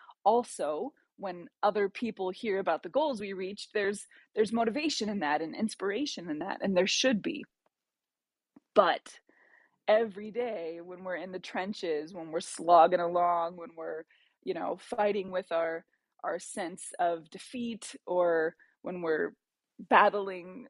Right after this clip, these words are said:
um, perfectionism, we're trying not to compare ourselves, or struggling with clients, or getting lost in some new piece of work we're creating, or sharing something new with our friends, all of these little things that happen to us every day,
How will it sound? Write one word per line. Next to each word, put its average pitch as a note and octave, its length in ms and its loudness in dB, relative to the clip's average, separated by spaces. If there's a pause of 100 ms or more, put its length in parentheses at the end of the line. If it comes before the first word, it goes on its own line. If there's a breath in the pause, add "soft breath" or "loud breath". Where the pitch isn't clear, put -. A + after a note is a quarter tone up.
(120)
um, D#3 500 -4
perfectionism, G3+ 960 -4
we're E3+ 120 -4
trying F3+ 340 -4
not D#3+ 200 -4
to A3+ 80 -12
compare G3+ 440 -2
ourselves, E3+ 560 -2
or - 40 -20
struggling F3 520 -6
with - 140 -12
clients, G3+ 640 -2
or E3 320 2 (480 soft breath)
getting G#3 300 2
lost G#3 480 -4
in F#3+ 160 -6
some F#3+ 320 2
new G3 180 -2
piece - 300 -10
of F#3 100 -14
work A#3 260 6
we're F#3+ 140 0
creating, E3 720 -2
or D#3+ 320 0 (320 soft breath)
sharing G3+ 380 4
something B3+ 340 -4
new D4 160 -6
with A#3 160 -2
our G#3+ 140 0
friends, G3+ 680 -4 (340 soft breath)
all C4 240 2
of A3+ 140 -8
these A3 340 -14
little A3 420 -4
things G3+ 440 -8
that F3 160 -8
happen G3 420 -10
to F3+ 220 -2
us E3+ 160 -2
every E3+ 320 0
day, D#3+ 420 0